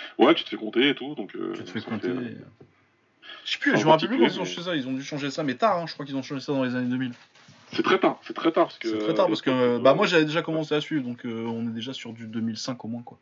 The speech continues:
Speaker 1: Ouais. Ah ouais, bon, ils l'ont changé très tard ça.
Speaker 2: Mais ouais, non, c'est clair que évidemment, bah, euh... Sakuraba, est-ce qu'on le met là-dedans ?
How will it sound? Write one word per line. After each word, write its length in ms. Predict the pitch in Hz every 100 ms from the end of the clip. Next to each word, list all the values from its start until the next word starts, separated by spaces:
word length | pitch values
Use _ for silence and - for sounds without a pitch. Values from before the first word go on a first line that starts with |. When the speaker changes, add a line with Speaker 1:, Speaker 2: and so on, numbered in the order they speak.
| _ _ _ _ -
Speaker 1:
Ouais. 100 | - - _ _ - -
Ah 120 | - 147
ouais, 60 |
bon, 160 | 113 101
ils 60 |
l'ont 100 | 101
changé 220 | 101 107 110
très 160 | 123
tard 160 | 120 110
ça. 120 | 90 - - - _ _ _ _ _ _ _ _ _ _ _ _ _ _ _ _ _ _ _ _ _ _ _ - - - - - _
Speaker 2:
Mais 140 | 131 135
ouais, 180 | 151
non, 180 | 143 131
c'est 160 | 113 -
clair 200 | - 107
que 100 | -
évidemment, 400 | 92 98 101 113
bah, 120 | 104 92 92 104 _ _ _ - - - _ 117
euh... 880 | 120 123 123 120 120 120 117 113 110 - - - -
Sakuraba, 560 | - 185 - - 156 208
est-ce 100 | 156
qu'on 140 | -
le 40 | 147
met 80 |
là-dedans ? 500 | 151 139 117 113 117